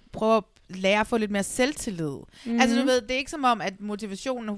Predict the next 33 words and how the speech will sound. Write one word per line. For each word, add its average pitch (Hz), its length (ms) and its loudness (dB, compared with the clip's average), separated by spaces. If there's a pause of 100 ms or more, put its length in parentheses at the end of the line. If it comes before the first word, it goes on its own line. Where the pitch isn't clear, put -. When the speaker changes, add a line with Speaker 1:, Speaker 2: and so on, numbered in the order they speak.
Speaker 1:
hundrede 269 180 -6
procent 208 260 -6
at 165 60 -14
få 156 100 -8
en 135 100 -12
kæreste, 202 400 0
men 190 140 -4
der 180 60 -2
også 208 200 0
er, 175 180 0
eller 208 180 -2
det 208 160 -4
kan 220 80 2
godt 214 80 2
være, 220 100 4
det 202 120 -2
er, 185 160 6
men 214 180 0
der 190 60 0
er 175 140 2
også 214 160 0
nogle 220 160 -4
delmål. 202 560 0 (460)
Han - 100 2
Speaker 2:
Ja, - 20 10
Speaker 1:
vil 247 80 8
Speaker 2:
det 269 60 4
er 254 40 10
Speaker 1:
gerne 262 120 8
Speaker 2:
rejsen 208 440 6
i 240 100 6
det. 175 80 0
Speaker 1:
Ja, 240 180 6